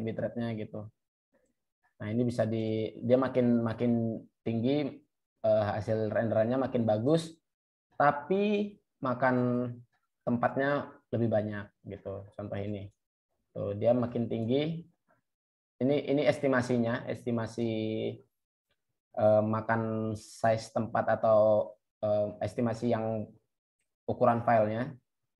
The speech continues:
Nah, dia makin banyak, makin tinggi dia, kualitasnya mak-, akan semakin bagus, tapi lebih banyak makan tempat. Oke. Selanjutnya.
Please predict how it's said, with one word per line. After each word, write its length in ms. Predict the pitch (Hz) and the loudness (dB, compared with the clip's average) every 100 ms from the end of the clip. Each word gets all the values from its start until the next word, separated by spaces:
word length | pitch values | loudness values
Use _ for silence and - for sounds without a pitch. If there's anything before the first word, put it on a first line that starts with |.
| _ _ _ _ _ _ _ _ - | _ _ _ _ _ _ _ _ -12
Nah, 160 | 104 104 | -6 0
dia 80 | 123 | 0
makin 320 | 131 131 123 | 2 2 4
banyak, 400 | 107 107 131 156 - _ _ _ _ | 4 2 0 -2 -6 _ _ _ _
makin 400 | 110 110 120 113 | -6 -4 -4 -4
tinggi 320 | 110 110 117 123 | -2 -2 0 6
dia, 320 | 127 135 139 | 8 8 6
kualitasnya 480 | 131 123 131 - 170 | 4 4 2 -2 0
mak-, 240 | 170 165 | 0 0
akan 160 | 160 151 | 0 -2
semakin 320 | 151 139 135 123 | -2 -2 2 4
bagus, 400 | 101 107 127 - _ _ _ _ | 4 0 -4 -8 _ _ _ _
tapi 640 | 135 120 - 165 170 175 175 - _ _ _ _ _ _ - | -2 -2 2 2 4 0 -6 -12 _ _ _ _ _ _ -2
lebih 400 | 131 135 143 131 - | 0 2 -2 -6 -8
banyak 400 | 123 113 127 113 | -2 0 0 -2
makan 320 | 113 113 104 | -4 -4 -4
tempat. 400 | 107 104 101 101 _ _ _ _ _ _ _ _ _ _ _ _ _ _ _ _ _ - | -6 -4 -6 -6 _ _ _ _ _ _ _ _ _ _ _ _ _ _ _ _ _ -6
Oke. 320 | 110 95 - _ _ _ _ _ _ _ _ _ _ _ _ _ _ _ _ _ _ _ _ _ _ _ _ _ | -2 -2 -6 _ _ _ _ _ _ _ _ _ _ _ _ _ _ _ _ _ _ _ _ _ _ _ _ _
Selanjutnya. 720 | 104 104 104 127 151 170 | -10 -8 -6 -4 -4 -4